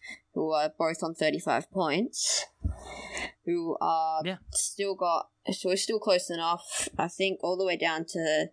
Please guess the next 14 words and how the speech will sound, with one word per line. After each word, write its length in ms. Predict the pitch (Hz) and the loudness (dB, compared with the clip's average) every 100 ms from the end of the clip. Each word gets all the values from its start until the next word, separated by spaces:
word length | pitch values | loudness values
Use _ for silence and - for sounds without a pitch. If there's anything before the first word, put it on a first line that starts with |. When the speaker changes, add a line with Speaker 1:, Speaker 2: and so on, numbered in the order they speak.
| _ - - - _ - | _ -20 -20 -20 _ -8
Speaker 1:
tenth 460 | - 202 196 208 - - - - _ - | 0 2 2 0 -4 -2 0 -2 _ 2
are 120 | 185 | 2
still, 440 | - - 196 185 180 | 2 -2 -2 0 0
like, 300 | 165 - - | -2 -4 -10
quite 420 | - 185 180 - | -6 0 2 2
a 20 | - | -4
chance 480 | - 190 196 - - | -2 0 0 -2 -4
to 100 | 202 | 0
win 160 | 190 190 | 0 0
the 60 | |
championship. 760 | - 190 190 202 202 226 226 - - - - - - _ | 2 0 2 -2 -2 0 0 -4 -2 0 0 -2 -10 _
Like, 200 | - 185 - | 0 0 0
others 260 | 190 202 196 | 0 0 -2
can, 300 | 170 160 | -2 -2